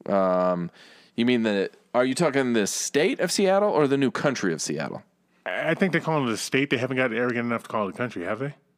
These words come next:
Speaker 1: Oh, yeah, it's a
Speaker 2: Oh, it's a
Speaker 1: whole
Speaker 2: country?
Speaker 1: autonomous zone. Is that what you're
Speaker 2: 'Cause,
Speaker 1: talking about?
Speaker 2: yeah,
Speaker 1: Because
Speaker 2: 'cause
Speaker 1: they've, they've seceded from the United States. Yeah, they're their own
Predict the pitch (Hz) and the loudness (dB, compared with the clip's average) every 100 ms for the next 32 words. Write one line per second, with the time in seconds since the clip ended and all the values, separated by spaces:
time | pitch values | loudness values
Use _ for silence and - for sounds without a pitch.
0 | _ - 170 131 135 123 139 156 135 123 | _ 0 2 4 4 4 2 2 2 6
1 | 139 135 156 175 170 147 143 143 139 - | 6 6 6 4 2 2 2 2 0 0
2 | - - 127 131 147 151 143 120 160 160 | -4 -4 0 2 4 2 2 4 4 4
3 | 180 175 233 277 156 165 156 156 139 143 | 2 6 6 6 2 2 4 2 2 4
4 | 143 123 - 131 160 151 147 151 131 127 | 4 2 -2 0 0 0 0 2 2 2
5 | 127 123 127 120 - 135 165 147 131 117 | 4 4 4 2 0 0 2 2 2 2
6 | 143 120 127 | 4 4 2